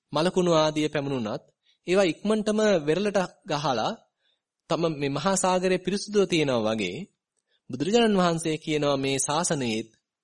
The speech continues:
දුෂ්ශීලයෝ ඉක්මනින්ම බැහැර වෙනවා කියලා. ඇතැම් අවස්ථාවල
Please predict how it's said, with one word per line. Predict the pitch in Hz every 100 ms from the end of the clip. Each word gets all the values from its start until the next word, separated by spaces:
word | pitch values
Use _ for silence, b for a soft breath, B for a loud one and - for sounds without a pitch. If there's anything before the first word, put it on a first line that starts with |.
| -
දුෂ්ශීලයෝ | 131 139 - 214 208 185 180 180 - _ _ 170
ඉක්මනින්ම | 170 190 175 160
බැහැර | 135 127 143
වෙනවා | 113 98
කියලා. | 92 - - _ _ _ _ _ _ _ _ _ _ _ _ _ _ _ _ _ _ _ _ _ _ _ _ _ -
ඇතැම් | 135 160 156
අවස්ථාවල | 151 156 - 165 160 214